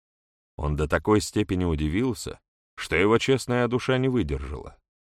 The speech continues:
«Дитя мое!» Он обратился к ней, словно не веря своим глазам. «Господи Боже мой!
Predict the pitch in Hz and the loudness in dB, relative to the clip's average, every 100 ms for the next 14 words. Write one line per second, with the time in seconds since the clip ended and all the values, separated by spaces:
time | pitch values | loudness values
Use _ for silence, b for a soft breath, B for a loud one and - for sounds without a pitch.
0 | _ _ _ _ _ _ _ _ - 69 | _ _ _ _ _ _ _ _ -18 -12
1 | 69 87 101 - - 123 123 78 73 67 | -4 -2 -2 -2 2 6 6 4 -2 -4
2 | 65 64 - _ _ _ _ _ _ _ | -6 -12 -16 _ _ _ _ _ _ _
3 | _ - 80 95 98 98 - 123 113 - | _ -2 2 4 6 4 4 0 0 -4
4 | - 113 113 - 107 107 104 110 110 110 | -4 -2 -2 0 0 2 2 2 2 0
5 | - 110 107 107 117 98 71 64 - _ | 0 -2 0 0 0 0 -2 -6 -12 _
6 | _ _ _ _ _ _ _ _ _ _ | _ _ _ _ _ _ _ _ _ _
7 | - 69 110 185 147 - - _ 101 82 | -10 4 8 10 8 6 -8 _ 0 2
8 | 85 87 78 69 62 76 73 67 62 50 | 2 2 2 -2 -4 -4 -4 -6 -8 -12